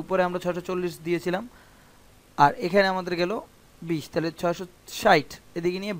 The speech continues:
বাকি যে জায়গাটা সে কিন্তু ওই জায়গা, ওই জায়গাটা cover দিয়েছে। এবং footer, যদিও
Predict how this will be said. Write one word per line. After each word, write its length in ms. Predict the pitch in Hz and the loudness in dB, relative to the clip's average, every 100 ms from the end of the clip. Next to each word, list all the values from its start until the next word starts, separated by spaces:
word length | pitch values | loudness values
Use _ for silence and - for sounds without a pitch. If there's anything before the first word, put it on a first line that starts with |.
| 170 | 2
বাকি 180 | 185 254 | 2 -2
যে 60 | 214 202 | 2 4
জায়গাটা 260 | 170 180 214 | 4 2 -4
সে 60 | 185 | -6
কিন্তু 160 | 175 175 | -6 -6
ওই 60 | 165 | -4
জায়গা, 140 | 151 175 | -2 -2
ওই 40 | 151 | -2
জায়গাটা 200 | 151 180 185 | -4 -2 0
cover 200 | 156 147 131 | 2 0 -4
দিয়েছে। 240 | 123 - - - - - - - 196 | -8 -12 -20 -20 -20 -20 -20 -4 0
এবং 120 | 190 185 - | 2 0 -2
footer, 380 | 233 214 180 240 - - 151 | -2 4 4 4 -8 -10 -2
যদিও 240 | 175 196 | 0 2